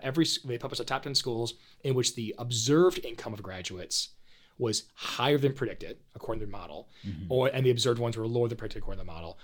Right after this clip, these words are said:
Speaker 1: Wheaton College was in the top ten worst performers.
Speaker 2: And I think it's so beautiful, right?
Speaker 1: I, I honestly, I wasn't surprised. I felt like, yeah, like, duh. I mean, we, I think, first off, we were predicted to be higher 'cause we were in, we're in Chicago metro area,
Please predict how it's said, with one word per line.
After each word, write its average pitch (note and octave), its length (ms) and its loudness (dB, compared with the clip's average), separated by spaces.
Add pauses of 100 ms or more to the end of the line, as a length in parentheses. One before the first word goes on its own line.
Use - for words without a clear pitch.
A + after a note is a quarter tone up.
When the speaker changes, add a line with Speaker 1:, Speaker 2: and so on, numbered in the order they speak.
(100)
Speaker 1:
Wheaton D#3+ 240 4
College G2+ 520 -2
was A2+ 120 -4
in C3+ 140 -2
the A#2 60 -2
top - 400 -6 (200)
ten G#2+ 440 -8
worst G2+ 240 -8
performers. - 480 -10 (440)
Speaker 2:
And A2+ 100 0
I A2+ 40 0
think - 280 0 (340)
it's - 140 -2
so G#3 140 8
beautiful, D#3+ 500 8
right? A#2+ 280 0
Speaker 1:
I, D#4+ 400 12
I D4+ 60 12
honestly, F4 320 12
I D#4+ 80 10
wasn't F4+ 300 10
surprised. G4 760 10 (280)
I A#3 140 10
felt - 180 10
like, C#4 220 8 (160)
yeah, D4 400 6 (260)
like, G3+ 140 8
duh. C4 280 8
I - 100 -12
mean, G#3 180 12
we, E3+ 140 6
I F3 60 10
think, F3 220 10
first G3 180 6
off, D3 100 4
we C#3 80 8
were D3+ 60 10
predicted D#3 240 4
to D3+ 40 8
be D3+ 40 6
higher A#2+ 280 2
'cause A#2+ 120 -4
we A#2 120 0
were A#2 80 0
in, G#2 140 -4
we're B2 100 0
in G#2+ 60 -2
Chicago A#2 380 -2
metro A#2+ 260 -4
area, D#2+ 260 -8